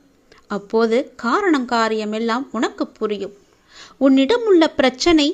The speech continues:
உனக்கு தைரியம் கிடையாது, வைராக்கியம் கிடையாது. இருந்திருந்தால் உன் லட்சியத்தை நீ அடைய முயற்சி செய்திருப்பாய். ஆனால் உன்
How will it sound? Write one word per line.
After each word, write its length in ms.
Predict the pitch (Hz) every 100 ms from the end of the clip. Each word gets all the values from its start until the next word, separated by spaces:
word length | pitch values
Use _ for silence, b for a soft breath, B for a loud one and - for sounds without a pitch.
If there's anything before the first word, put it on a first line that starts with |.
| - _ b b 247
உனக்கு 400 | 247 240 214 190
தைரியம் 480 | 208 247 349 269
கிடையாது, 540 | 214 214 208 202 196 - _ b b b
வைராக்கியம் 720 | 202 208 214 285 403 330 254
கிடையாது. 540 | - 214 208 196 196 - _ B B -
இருந்திருந்தால் 760 | 214 285 302 311 311 285 370 403
உன் 180 | 311 277
லட்சியத்தை 640 | 277 277 - 403 403 285 254
நீ 120 | 233
அடைய 340 | 220 226 285 262 -
முயற்சி 360 | 240 359 403 339
செய்திருப்பாய். 720 | - 247 226 214 208 190 185 _ _ _ _ _ B B
ஆனால் 340 | 330 359 339
உன் 200 | 302 311